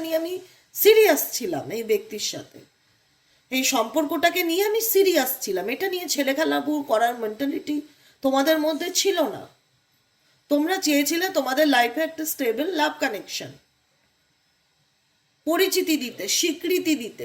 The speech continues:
সামাজিক স্বীকৃতি, সম্পর্কে স্বীকৃতি দিতে চেয়েছিলে মানুষটাকে, কিন্তু সেই জায়গায় মানুষটা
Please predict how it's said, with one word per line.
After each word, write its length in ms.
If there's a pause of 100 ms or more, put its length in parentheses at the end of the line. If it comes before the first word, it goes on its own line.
(160)
সামাজিক 420 (100)
স্বীকৃতি, 540 (500)
সম্পর্কে 520 (100)
স্বীকৃতি 500
দিতে 180 (100)
চেয়েছিলে 380 (120)
মানুষটাকে, 520 (1120)
কিন্তু 200 (100)
সেই 180 (100)
জায়গায় 440
মানুষটা 380